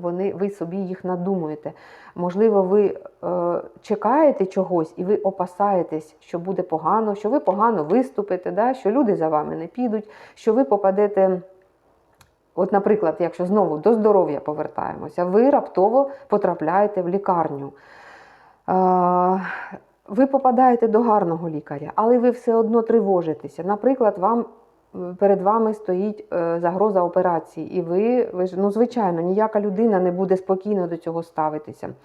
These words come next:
Але ці страхи ваші за цією саме картою, вони надумані. Просто ваша тривога, просто ваші переживання.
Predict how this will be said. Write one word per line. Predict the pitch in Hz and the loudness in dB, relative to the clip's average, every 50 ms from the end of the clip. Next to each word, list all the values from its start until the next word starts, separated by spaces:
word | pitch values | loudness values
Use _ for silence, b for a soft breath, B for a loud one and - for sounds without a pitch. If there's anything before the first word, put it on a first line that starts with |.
| B B B B B B B | B B B B B B B
Але | - 190 190 202 202 | -2 0 2 2 0
ці | 202 - 208 | 0 -6 -10
страхи | 196 - - 180 175 - - 269 311 339 | -10 -8 -10 -10 -10 -6 0 0 2 2
ваші | 262 208 160 156 - - - 147 147 b b b b b b b | 2 2 0 -2 -4 -10 -12 -12 -12 b b b b b b b
за | - 170 196 190 | -4 -2 -2 -2
цією | 190 - 220 202 185 196 190 170 165 160 | 0 0 -2 0 2 2 2 2 2 0
саме | - 175 156 151 147 139 | -2 -4 -4 -4 -6 -6
картою, | - 151 185 254 311 - - 170 151 151 | -4 -2 0 0 0 -2 -2 -4 -4 -4
вони | 160 165 165 180 240 277 180 - | -4 -6 -2 -2 -2 -2 -2 -4
надумані. | 180 185 190 180 165 165 196 240 247 208 185 190 190 185 185 185 180 175 - _ | -4 -2 -2 -2 -4 -2 0 2 2 2 2 0 0 0 0 -2 -2 -6 -10 _
Просто | - 190 226 277 277 - - 185 | 0 2 2 2 2 2 2 4
ваша | 160 165 220 220 - 196 | 4 4 2 0 -4 -4
тривога, | - 190 190 185 170 175 160 160 160 143 | -2 0 0 0 0 -2 -2 -2 -4 -6
просто | - - 202 262 254 - 190 | -4 -2 -4 -4 -2 -2 -2
ваші | 160 151 185 - - 208 | 0 0 -2 -2 -4 -8
переживання. | 196 - 165 180 202 208 202 196 190 185 175 170 160 151 156 160 | -6 -2 -2 0 0 0 0 0 0 0 0 -2 -2 -4 -6 -8